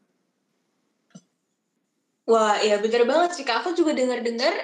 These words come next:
e-sport ini mulai booming di Indonesia karena waktu itu sempat masuk Asian Games. Oke, thank you so much, Kak Riki, udah terima undangan kita untuk ngobrol malam ini,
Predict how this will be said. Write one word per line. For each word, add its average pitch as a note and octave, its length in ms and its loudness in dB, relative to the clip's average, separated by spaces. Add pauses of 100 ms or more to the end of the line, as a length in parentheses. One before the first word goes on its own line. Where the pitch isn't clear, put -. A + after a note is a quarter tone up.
(240)
e-sport C4 400 -6
ini C4+ 160 -6
mulai C#4+ 320 -2
booming A3 320 -4
di G#3 80 -2
Indonesia G#3+ 480 -4
karena C4+ 240 -4
waktu D4 240 -6
itu E4+ 80 -4
sempat A#3+ 240 -10
masuk B3 320 -8
Asian C4 320 -4
Games. A3 400 -2 (600)
Oke, A3+ 340 -2
thank C#4 160 0
you D#4 160 2
so C#4 220 0
much, D4+ 260 -2
Kak C#4 140 -2
Riki, C#4 380 -4
udah B3 260 0
terima A#3 320 -2
undangan G3 340 -6
kita G3 300 -12 (160)
untuk A3+ 160 -18
ngobrol F#3 340 -10
malam F3+ 220 -8 (100)
ini, F3 320 -12